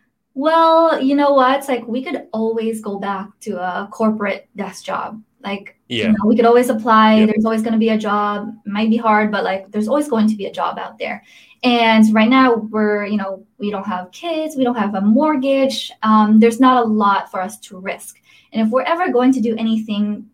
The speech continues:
Speaker 1: that is so risky and so, um, nerve-wracking as, uh, starting your own company, um, it would be now."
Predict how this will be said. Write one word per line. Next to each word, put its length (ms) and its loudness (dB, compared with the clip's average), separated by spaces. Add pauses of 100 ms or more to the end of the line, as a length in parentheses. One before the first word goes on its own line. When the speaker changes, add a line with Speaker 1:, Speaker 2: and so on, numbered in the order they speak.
(100)
Speaker 1:
that 200 -4
is 220 -8
so 360 -4
risky 840 2
and 220 4
so, 460 -2 (440)
um, 500 4
nerve-wracking 800 2
as, 280 -4
uh, 220 -4
starting 340 -2
your 140 6
own 220 -2
company, 600 -2 (200)
um, 340 -2
it 80 4
would 160 4
be 120 -6
now." 640 -2